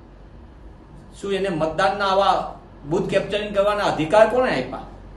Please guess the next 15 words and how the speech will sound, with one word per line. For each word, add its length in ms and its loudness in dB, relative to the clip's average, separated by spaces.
આટલા 540 6
કરતૂતો 540 4
સામે 360 6
આવે 200 8
પછી 720 0
ચૂંટણી 340 -2
પંચ 440 2
કેમ 260 6
હજી 200 4
સુધી 220 -2
એવા 360 4
કડક 380 2
પગલાં 320 6
નથી 220 2
લેતું? 480 -2